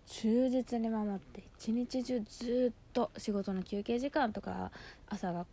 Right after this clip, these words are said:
ね、仕事行く時とか、帰りとか、家帰ってからもずっと歯を磨く時も見てたら、なんとですね、十一時ちょうどぐらいに百万再生いったんですよ。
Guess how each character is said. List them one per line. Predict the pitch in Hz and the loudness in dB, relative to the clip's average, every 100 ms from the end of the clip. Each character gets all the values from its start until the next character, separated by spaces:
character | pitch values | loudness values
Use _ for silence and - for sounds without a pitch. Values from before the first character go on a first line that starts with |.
| - | -8
ね、 | 190 240 | -4 0
仕 | 220 | 0
事 | 190 196 | 0 -2
行 | |
く | |
時 | - 214 | -4 -6
と | 196 | -6
か、 | 185 | -6
帰 | 226 214 | 0 4
り | 240 | 4
と | 220 208 | 2 -2
か、 | 185 185 | -2 2
家 | 220 | 2
帰 | 254 | 2
っ | 247 | 0
て | 226 | -2
か | - | -6
ら | 180 | -6
も | 175 | -4
ず | 220 247 262 254 | -2 0 0 0
っ | - | 0
と | 277 269 254 - - | 4 4 2 -8 -14
歯 | - 220 | -4 0
を | |
磨 | 196 190 226 | 2 4 2
く | - | 4
時 | 320 311 | 0 2
も | 262 220 226 175 - - | 2 2 0 -2 -10 -6
見 | 208 233 | 0 2
て | 233 | 2
た | 214 170 | 2 0
ら、 | 185 202 180 160 - - - - - - - - - | 6 6 6 4 -6 -20 -20 -20 -20 -20 -20 -6 2
な | 285 330 | 6 6
ん | 254 | 4
と | 180 | 2
で | 175 | 0
す | 185 | 0
ね、 | 185 175 175 | -2 -2 -2
十 | 262 302 330 349 | 0 4 6 6
一 | 339 359 | 6 4
時 | 311 220 | 4 2
ち | - | 4
ょ | 247 302 | 4 6
う | |
ど | 320 311 | 4 4
ぐ | 302 | 4
ら | 208 | 4
い | 165 | 2
に | 175 175 165 - - - - | 0 -2 -4 -8 -16 -20 -4
百 | 226 240 330 | 0 4 10
万 | 403 415 | 12 12
再 | 403 403 | 12 12
生 | 294 | 10
い | |
っ | 240 | 8
た | - 381 | 8 10
ん | 415 | 10
で | 311 | 8
す | 233 | 6
よ。 | 202 160 | 4 2